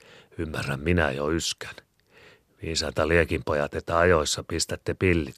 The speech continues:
pussiin. Olen aina koettanut opettaa teille, että asiaanhan miestä tarvitaan.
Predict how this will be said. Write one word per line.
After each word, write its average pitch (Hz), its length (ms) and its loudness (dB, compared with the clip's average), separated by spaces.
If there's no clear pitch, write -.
pussiin. - 580 -4
Olen 76 240 -6
aina 80 260 0
koettanut 76 520 -2
opettaa 82 560 0
teille, 71 260 -4
että - 260 -10
asiaanhan 71 720 -2
miestä 80 420 0
tarvitaan. - 720 -12